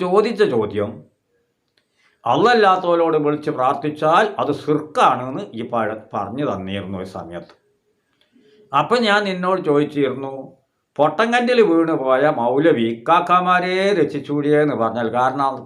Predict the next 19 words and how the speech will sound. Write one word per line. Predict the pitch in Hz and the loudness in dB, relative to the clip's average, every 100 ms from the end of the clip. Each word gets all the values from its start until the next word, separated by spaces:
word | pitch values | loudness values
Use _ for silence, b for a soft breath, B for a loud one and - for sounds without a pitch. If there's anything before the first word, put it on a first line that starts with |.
| 131 | 0
കർണനാടിയേക്കാണ് | 123 143 151 151 151 151 151 147 135 | 0 2 2 2 0 0 0 2 0
അള്ളാഹ് | 139 143 127 | 0 0 0
ഓൽക്ക് | 147 143 | 0 0
അന്നേരം | 123 139 143 139 | 0 0 -2 -4
കിട്ടിയില്ല. | 135 147 143 139 147 - - - 104 | -8 -6 -4 -4 -4 -8 -20 -14 -8
കർണനാടിയേക്കാണ് | 98 123 135 139 143 143 147 147 120 | -6 -4 0 0 2 0 0 0 0
അടുത്ത | 117 143 127 | -4 -8 -6
അള്ളാഹിനെ | 110 127 143 143 143 | -4 0 0 0 -4
കൊണ്ടാ | 135 143 135 | -2 -2 -2
ഓല് | 135 139 | -2 -2
പറയൽ. | 113 139 139 139 - - - - - 110 107 | -2 0 -2 -4 -12 -20 -20 -20 -16 -10 0
ആ | 127 135 | 0 2
അള്ളാഹിനെ | 135 147 151 | 0 2 2
അന്നേരം | 131 139 143 | -2 -2 -2
ഓൽക്ക് | 135 139 | -2 -6
കിട്ടാഞ്ഞപ്പം | 123 135 139 139 139 113 | -4 -4 -2 -4 -6 -6
പിന്നെ | 104 151 135 | -4 -2 0
കാക്കാമാരാ | 127 135 139 139 139 | 0 0 0 2 0
വിളിച്ച്. | 131 127 139 | -2 -4 -8